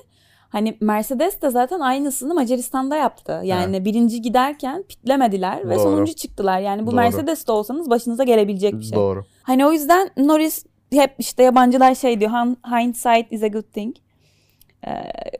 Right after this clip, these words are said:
Speaker 1: geriye bakış iyi bir şeydir. Hani
Speaker 2: Doğru.
Speaker 1: hindsight'ın tam Türkçesini bilmiyorum bu arada. <laughs>
Speaker 2: Tabii.
Speaker 1: diye
Speaker 2: Çok
Speaker 1: tribe
Speaker 2: a-,
Speaker 1: girermişim
Speaker 2: çok,
Speaker 1: buradan.
Speaker 2: çok bir karşılığı da yok gibi
Speaker 1: <laughs>
Speaker 2: sanki.
Speaker 1: Aynen hani hindsight'ta buna bakıp araştırıp analiz edip, e, bir şeyler öğrenilecekse öğrenilecektir. Ama
Speaker 2: Tabii
Speaker 1: bir de
Speaker 2: canım.
Speaker 1: şöyle bir şey var. Yani durum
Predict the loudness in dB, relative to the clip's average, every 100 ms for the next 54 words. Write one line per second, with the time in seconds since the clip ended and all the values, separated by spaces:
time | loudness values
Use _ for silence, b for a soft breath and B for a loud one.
0 | -12 0 4 8 8 4 0 -8 -10 -10
1 | -2 0 0 0 0 0 -6 -2 0 0
2 | -2 -4 -2 0 0 0 -2 -2 -2 -2
3 | -6 -2 0 0 -4 -6 -6 -6 -6 -8
4 | -4 0 0 0 -6 _ _ 2 4 6
5 | 6 6 8 8 8 6 2 0 2 2
6 | 2 4 4 4 0 4 6 6 6 2
7 | -2 -6 -4 -6 0 4 4 4 2 0
8 | -2 -4 -10 -18 -4 2 4 4 2 -2
9 | -2 -2 -2 0 -4 -2 0 0 -2 -10
10 | 2 6 6 6 -6 -4 -2 -2 -6 -6
11 | -10 b b b b -4 -2 -2 -4 -8
12 | -10 -10 _ -4 2 6 8 8 8 6
13 | 2 0 4 2 4 4 4 2 -4 -4
14 | -2 0 0 2 2 2 4 2 2 0
15 | -2 -2 -2 -2 -2 0 0 0